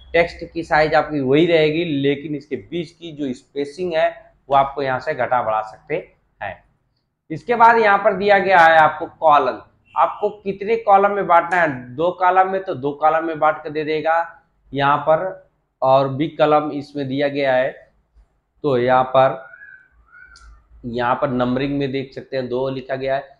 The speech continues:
तो ये यहाँ पर जितना बढ़ाना चाहते हैं आप क्या कर सकते हैं, बढ़ा सकते हैं सोलह तक। और यहाँ पर spacing जो है कितना यूज़ करना चाहते हैं, कितना centimeter, तो यहाँ पर सेंटीमीटर में आप लोग भी यूज़ कर सकते हैं।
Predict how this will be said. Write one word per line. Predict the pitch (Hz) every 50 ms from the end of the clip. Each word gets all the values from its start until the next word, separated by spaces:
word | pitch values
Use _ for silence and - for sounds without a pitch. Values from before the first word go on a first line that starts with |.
| _ _ _ _ -
तो | 151
ये | 143 147 156 160 170
यहाँ | 170 160 156 160 180
पर | - 202 185 156
जितना | 147 170 156 175 180 190
बढ़ाना | 185 185 165 156 156 170 175 180
चाहते | 180 185 170 170 180 180
हैं | 170
आप | 160 156 160 -
क्या | 180 175 -
कर | - 185
सकते | 185 - - _ - 135
हैं, | 117 107
बढ़ा | 113 117 113 120 123
सकते | - - - _ -
हैं | 131 120
सोलह | - - - 123 127 135 156 151 -
तक। | 170 175 175 - - _ _ _ _ _ _ _ -
और | 123 127 131 135 139
यहाँ | 147 151 156 156 170
पर | 180 - 185 170 160 156
spacing | 147 - - - - 156 151 151 - 196 180 190 180
जो | 185 175
है | 156 147 147 151 156 160 160 160 - - _ _ _ _ -
कितना | 151 147 165 165 170
यूज़ | 170 160 156 156 165 165 165 151 -
करना | 165 156 151 156 156
चाहते | 151 156 156 143 143 151 151
हैं, | 139 139 139 143 143 143 143 139
कितना | - - 127 139 143 143
centimeter, | 139 - 139 135 131 123 143 139 135 131 127 143 135
तो | 131 139
यहाँ | 131 123 123 120
पर | - 127 117
सेंटीमीटर | 113 _ - 131 131 127 147 143 139 135 135 135 135
में | 135 135 131
आप | 127 123 -
लोग | 117 113 104 101
भी | 117 123 123
यूज़ | 117 113 120 117 120 123
कर | 123 - 117
सकते | 113 - 110 - - 117
हैं। | 110 107